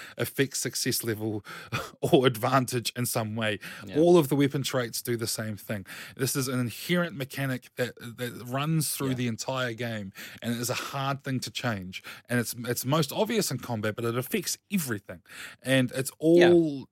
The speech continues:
Speaker 1: interweaved,
Speaker 2: Yeah.
Speaker 1: and it's all interconnected. And as soon as you fuck one thing, the rest of it flies off. It's like a complex clock, and if you change the size of one, one fucking cog, the whole thing goes out of time. And it's just,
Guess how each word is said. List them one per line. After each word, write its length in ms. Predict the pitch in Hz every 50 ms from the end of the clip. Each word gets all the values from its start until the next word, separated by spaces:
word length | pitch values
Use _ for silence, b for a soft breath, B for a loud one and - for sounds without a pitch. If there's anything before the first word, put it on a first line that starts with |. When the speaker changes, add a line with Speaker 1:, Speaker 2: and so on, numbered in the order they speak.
| _ -
Speaker 1:
interweaved, 760 | 151 160 156 - 175 160 147 139 143 143 143 139 135 131 123 -
Speaker 2:
Yeah. 140 | 113 92 -
Speaker 1:
and 240 | 123 120 120 117 120
it's 160 | 117 - - _
all 460 | - 139 143 143 143 139 135 - -
interconnected. 760 | 131 135 131 - - - 127 123 120 113 - - 117 104 - B B B B B B
And 160 | - 120 117 117
as 100 | 107 -
soon 140 | - 165
as 100 | 175 156
you 80 | 151 151
fuck 340 | - - 160 151 - - -
one 200 | 135 135 139 143 131
thing, 300 | - 135 123 117 113 107 B B B B -
the 120 | 123 117
rest 240 | 120 131 123 - -
of 80 | 117 117
it 100 | 113 -
flies 480 | - - 127 120 120 117 117 110 101
off. 260 | 113 110 107 98 -
It's 140 | 107 - - 135
like 140 | 131 -
a 60 | 127 -
complex 500 | - - 143 135 131 - 127 - - -
clock, 420 | - - - 127 117 104 - -
and 80 | - -
if 100 | - 123
you 60 | -
change 320 | - - 151 147 151 135
the 80 | 135 131
size 320 | - - 131 127 127 -
of 120 | 113 101 -
one, 420 | 113 120 123 123 123 120 117 107 B B B B B B B B B
one 320 | - 113 123 135 139 147 131
fucking 380 | - - 139 123 - 135 120
cog, 380 | - - - 127 127 117 110 113
the 80 | 110
whole 160 | 95 127 127 120
thing 220 | - 135 127 120
goes 220 | 110 123 117 117 110
out 60 | 113 110
of 60 | 104
time. 340 | - - 117 107 104 101 92 B B B B B B -
And 160 | 123 127 127
it's 180 | 123 117 -
just, 440 | - 139 123 - - - - - -